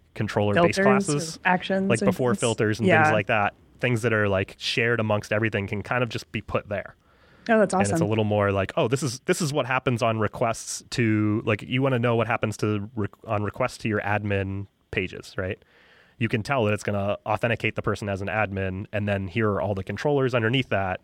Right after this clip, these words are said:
Speaker 1: and you can tell all that directly from the router without having to be like, "Oh, let me go look at one of these admin controllers. Okay, it inherits from, you know, admin base. Let me go look at admin base. Admin base does this," right? So everything's just a little bit, a,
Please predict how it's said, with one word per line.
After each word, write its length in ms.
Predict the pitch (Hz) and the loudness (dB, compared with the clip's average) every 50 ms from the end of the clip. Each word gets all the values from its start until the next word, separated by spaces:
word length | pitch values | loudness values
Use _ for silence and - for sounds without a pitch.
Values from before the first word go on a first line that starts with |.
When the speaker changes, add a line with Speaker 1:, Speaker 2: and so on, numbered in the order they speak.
| _ _ _ _ _ _ _ _ _ - | _ _ _ _ _ _ _ _ _ -4
Speaker 1:
and 100 | 113 117 | -2 0
you 40 | |
can 100 | 107 107 | 0 0
tell 160 | - - 117 113 | 0 0 0 2
all 120 | 107 104 | 2 0
that 340 | 101 92 - - - - - | 0 -2 -4 -6 -12 -12 -6
directly 380 | - 101 104 104 - - 92 | -4 -2 -2 -2 -2 -4 -6
from 120 | 90 107 98 | -6 -4 -4
the 80 | 92 | -4
router 320 | 90 90 92 90 87 85 82 | -2 -2 -2 -2 -2 -4 -6
without 220 | 87 85 87 90 | -6 -4 -4 -2
having 180 | 95 95 95 92 | -2 -4 -4 -4
to 80 | 92 | -6
be 100 | 87 95 | -4 -4
like, 260 | 92 90 87 90 - - - | -2 -4 -4 -6 -8 -8 -2
"Oh, 140 | 127 123 117 | -2 0 0
let 140 | 117 127 | 0 0
me 40 | 127 117 | 0 0
go 120 | 123 113 | 0 0
look 240 | 113 113 110 - - | 0 0 -2 -2 -2
at 100 | 117 - | -4 -4
one 160 | 101 110 110 | -2 -4 -2
of 60 | 107 | -2
these 160 | 98 104 98 | -2 -2 -2
admin 340 | 113 113 127 123 107 98 101 | 0 0 0 0 -2 -4 -2
controllers. 600 | - 107 98 - 101 95 95 92 92 95 98 - - - | -2 -2 -2 -2 -2 -2 -2 -2 -2 -4 -6 -8 -6 -6
Okay, 220 | 120 - 123 104 101 | -2 0 0 0 0
it 60 | - | 0
inherits 340 | - - 123 113 110 - - | -2 -2 -2 -2 -2 -6 -6
from, 440 | - 107 101 104 98 101 101 98 - | -4 -2 -2 -2 -2 -4 -6 -8 -6
you 80 | - 104 | -6 -4
know, 120 | 98 92 - | -4 -4 -4
admin 400 | 110 107 104 104 107 104 101 98 | -2 -2 -2 0 0 -2 -2 0
base. 320 | 95 120 107 98 98 - - | 0 0 0 0 -2 -2 -4
Let 80 | 107 | -6
me 80 | 95 101 | -4 -2
go 80 | 110 107 | 0 0
look 160 | 107 104 110 | 0 0 -2
at 60 | 104 | -2
admin 340 | 85 101 104 98 101 95 95 | -2 -4 -4 -4 -6 -4 -2
base. 480 | 131 123 110 101 101 - - - - _ - - - - - - _ - - | -2 -2 0 0 -2 -4 -6 -12 -16 _ -20 -20 -20 -20 -20 -20 _ -6 -4
Admin 320 | 107 113 110 110 107 98 | -2 -2 0 -2 -2 0
base 240 | 101 104 98 - - | 0 0 -2 -2 -4
does 240 | - 90 90 90 - | -6 -6 -6 -4 -4
this," 500 | 107 101 95 92 - - - - - - _ _ _ _ _ _ _ _ - _ _ - | -2 -2 -2 -2 -4 -8 -14 -16 -18 -20 _ _ _ _ _ _ _ _ -20 _ _ -2
right? 160 | 110 107 113 - | 0 0 0 2
So 80 | 110 | 0
everything's 280 | 113 127 131 131 117 - | 2 2 2 0 0 -2
just 120 | 123 - | -2 -2
a 60 | 117 | -2
little 280 | 107 107 113 120 113 110 | 0 0 0 0 0 0
bit, 240 | 110 107 104 - _ _ _ _ _ | 0 0 -2 -2 _ _ _ _ _
a, 60 | - | -10